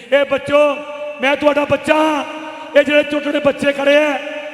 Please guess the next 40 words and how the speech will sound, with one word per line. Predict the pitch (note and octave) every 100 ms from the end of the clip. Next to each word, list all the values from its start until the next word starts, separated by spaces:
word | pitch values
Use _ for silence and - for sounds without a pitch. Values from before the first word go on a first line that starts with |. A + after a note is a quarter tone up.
| -
ਇਹਨਾਂ | C#4 C#4+
ਦੇ | C#4
ਖਾਤਰ | C#4 C#4 C#4
ਇਹ | D#4+ E4+ D4 E4 E4 E4+ - D4
ਫੈਸਲਾ | - C#4 C4+ C#4+ C#4+
ਕਰਿਓ। | C#4+ C#4 D4 D#4+ D4 D#4+ D#4+ - -
ਸੱਚ | C#4+ C#4 C#4+
ਔਰ | C#4+
ਝੂਠ | C#4+ C#4+ B3+
ਦੀ | B3+
ਜਿਹੜੀ | C#4 C4+
ਲੜਾਈ | C4+ C#4 D4
ਹੈ, | D4 E4 D#4 - E4 - - C#4
ਉਹਦੇ | C#4 C#4+
ਉੱਤੇ | C#4+ C#4+ C#4
ਤੁਸੀਂ | C#4+ C#4 D4+
ਮੋਹਰ | C#4+ C#4 C#4
ਲਗਾਉਣੀ | C#4 C4+ C#4 D4
ਹੈ। | C#4 C#4+ - - - C#4
ਜੇ | C#4
ਤੁਹਾਨੂੰ | C#4+ C#4+ C#4+ D4
ਲੱਗਦਾ | C#4+ D4
ਹੈ | E4 D4 E4 - - -
ਕਿ | C#4+
ਮੈਂ | D4 D4+
ਇਸ | D4+
ਹਲਕੇ | D4 C#4+ D4
ਨੂੰ | C#4+
ਬਰਬਾਦ | C4+ C4+ - -
ਕਰ | D4 C#4+
ਰਿਹਾ | D4+ D#4
ਹਾਂ, | C4+ D4 - - -
ਤੇ | C#4+
ਮੈਨੂੰ | C#4 C4+
ਵੋਟ | B3+ B3+ C4
ਨਾ | C4+ B3+
ਪਾਈਓ। | B3 G3 A3 G3 - - - -
ਤੁਹਾਨੂੰ | D4 D4 D4+
ਲੱਗਦਾ | D4+ D#4 E4+
ਹੈ | D4+